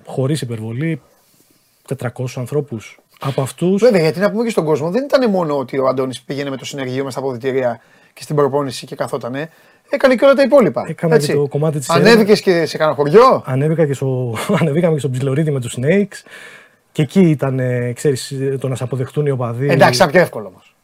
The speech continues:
Speaker 1: Δεν ήταν πολύ, μην νομίζεις. Δηλαδή,
Speaker 2: Γιατί;
Speaker 1: στην αρχή,
Speaker 2: Ναι.
Speaker 1: στην αρχή ήταν και αυτοί πολύ επιφυλακτικοί, ειδικά το να μπει κάμερα μέσα στο σύνδεσμο.
Speaker 2: Ναι.
Speaker 1: Δεν, ε, δεν θέλανε με τίποτα. Αλλά σιγά σιγά, έτσι, επειδή έμενα και κάτω, αυτό ήταν βασικά το μυστικό.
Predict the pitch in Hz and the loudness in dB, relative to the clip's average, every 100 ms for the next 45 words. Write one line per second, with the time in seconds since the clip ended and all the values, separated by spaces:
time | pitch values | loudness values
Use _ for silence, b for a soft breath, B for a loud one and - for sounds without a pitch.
0 | _ _ _ - 151 226 170 123 113 117 | _ _ _ -4 2 2 0 -2 -4 -4
1 | 160 151 107 110 - - 127 135 156 180 | -4 -4 -4 -8 -10 -8 -4 -2 0 0
2 | 143 - 160 165 196 208 135 - - 151 | -2 -4 -2 0 0 -2 -6 -8 -6 -4
3 | 139 208 208 165 196 165 185 - 131 - | -2 -2 -4 -4 -4 0 -2 -2 -8 -8
4 | 113 127 120 156 160 147 135 151 147 156 | -8 -8 -6 -4 -2 -2 -4 -2 -2 -2
5 | 123 131 151 - - 131 139 143 190 208 | -4 -6 -10 -10 -8 -4 -4 -4 -6 -8
6 | B 196 185 - - 160 170 139 131 120 | B -6 -6 -10 -2 0 0 0 -2 -4
7 | 117 113 113 117 120 160 135 110 107 131 | -6 -8 -8 -8 -6 -4 -4 -6 -8 -6
8 | 127 127 98 160 208 - 151 165 160 139 | -6 -6 -6 -6 -8 -8 -4 -2 -2 -4
9 | 147 202 196 165 190 190 185 185 170 165 | 0 0 0 0 2 2 0 -2 -2 0
10 | 165 202 214 185 135 - 113 - 127 135 | 4 4 4 2 -2 -6 -8 -6 -8 -4
11 | - 160 127 - 117 110 - - 110 | -4 -2 -4 -8 -10 -12 -14 -12 -12